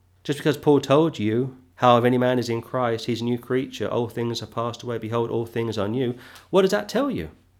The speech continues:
What does that tell you? All that tells you is that you're now saved. You're now a child of God. You've gone from knowing of him to knowing him personally. But you're still the same person, aren't you?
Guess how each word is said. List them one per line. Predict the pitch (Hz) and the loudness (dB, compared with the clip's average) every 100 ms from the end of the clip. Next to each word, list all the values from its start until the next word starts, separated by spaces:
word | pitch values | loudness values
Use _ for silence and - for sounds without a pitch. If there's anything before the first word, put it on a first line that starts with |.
| _ - | _ 0
What | 208 | 2
does | 214 | 2
that | 208 - | -2 -2
tell | 220 240 | -4 -2
you? | 123 | 0
All | 170 | 0
that | 160 | -2
tells | - 170 175 123 | -2 0 2 0
you | 104 | -2
is | |
that | 127 | -2
you're | 135 | -2
now | 139 156 | 0 -2
saved. | - 233 202 82 - _ _ - | -4 -8 -8 -12 -18 _ _ 0
You're | 127 | 2
now | 135 131 127 127 - _ _ | 4 4 2 -4 -18 _ _
a | - | -12
child | - 139 131 | 0 4 4
of | 123 | 2
God. | 123 139 175 - _ _ _ | 0 0 -4 -10 _ _ _
You've | 120 | -6
gone | 117 123 117 | 0 0 0
from | 117 | 0
knowing | 127 123 120 | 0 0 0
of | 147 156 | -2 0
him | 101 104 | -2 -2
to | 120 | -2
knowing | 131 135 | 0 0
him | 139 | -2
personally. | 139 156 202 202 139 87 78 - _ _ | -4 -6 -6 -6 -6 -6 -8 -14 _ _
But | - | -8
you're | 98 | -4
still | - | -2
the | 117 | -2
same | - 120 | -2 -4
person, | 107 123 156 113 | -4 -6 -6 -6
aren't | 95 | -6
you? | 123 | -8